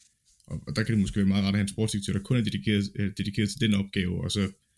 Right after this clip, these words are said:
ligesom et bindeled også mellem scouting-afdelingen og, øh, øh, ja, og træneren, altså, så der også er et overhoved over, øh, de to afdelinger. Øhm, og så tror jeg også bare, at det,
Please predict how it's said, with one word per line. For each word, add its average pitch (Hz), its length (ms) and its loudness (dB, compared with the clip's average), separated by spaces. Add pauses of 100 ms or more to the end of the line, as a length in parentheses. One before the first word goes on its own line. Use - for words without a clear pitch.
(120)
ligesom 104 200 4
et 95 100 0
bindeled 113 320 4
også 92 180 0
mellem 104 160 4
scouting-afdelingen 95 1120 -2
og, 92 240 -2
øh, 90 380 -4 (580)
øh, 87 300 -2 (180)
ja, 85 220 -4
og 87 80 -4
træneren, 104 500 2 (120)
altså, 104 200 -8 (120)
så - 140 -2
der - 60 -6
også 104 180 0
er - 20 0
et 95 60 -2
overhoved 98 440 0
over, 95 440 -2
øh, 92 380 2
de 101 120 -2
to 98 140 -2
afdelinger. 101 380 -2 (1040)
Øhm, 87 500 0 (420)
og 135 60 -6
så 101 60 -4
tror 104 200 0
jeg 107 80 2
også 107 120 -2
bare, 107 180 0
at 104 60 -6
det, 101 200 2